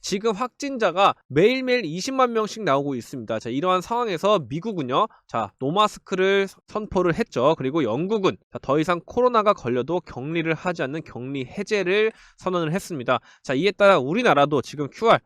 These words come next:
자, 방역 패스를 잠시 중단을 하고 있고요. 여기에 더해서,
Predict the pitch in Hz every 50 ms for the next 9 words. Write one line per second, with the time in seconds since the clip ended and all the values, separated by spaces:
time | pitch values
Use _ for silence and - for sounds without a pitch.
0 | _ - - 107 - - 127 139 165 156 - - 156 - - 156 160 175 160 -
1 | 139 127 151 165 - - 117 117 135 175 220 240 _ _ _ _ _ - - -
2 | 143 156 180 185 214 202 196 190 180 165 - 233 214 208 131 131 147 _ - 156
3 | 120 104 131 175 190 143 113 113 135 156 - - 120 123 123 - 180 202 226 240